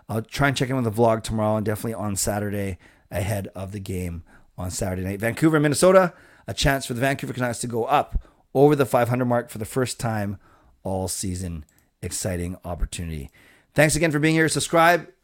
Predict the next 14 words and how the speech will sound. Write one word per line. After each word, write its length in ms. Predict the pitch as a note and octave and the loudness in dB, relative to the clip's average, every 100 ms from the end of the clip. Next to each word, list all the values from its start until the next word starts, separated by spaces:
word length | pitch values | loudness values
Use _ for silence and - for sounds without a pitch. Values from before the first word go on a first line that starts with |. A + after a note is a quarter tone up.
| _ _ | _ _
on 140 | D3 D3+ | -4 0
your 80 | D3 | 4
way 120 | D#3+ | 6
out. 380 | D#3+ E3 - - _ _ - | 6 2 -6 -18 _ _ 2
Like 240 | D3 D#3+ | 4 4
the 80 | D#3 | 0
video, 640 | C3+ D#3 D#3+ D3+ D3 C#3 - C3+ | 0 4 6 6 6 0 -8 -2
leave 140 | C#3 | 2
donations, 680 | D3+ D3 D#3 D3 D#3 D#3 - | 2 4 2 0 -2 -4 -4
upgrade 320 | - D#3 D3 | -4 0 2
memberships, 460 | D3 D3 C3 D3+ C#3+ | 2 0 0 0 0
become 240 | C3+ D3+ | 0 0
a 60 | D3 | 2
member, 460 | C#3+ C#3 C#3 B2 | 2 4 2 0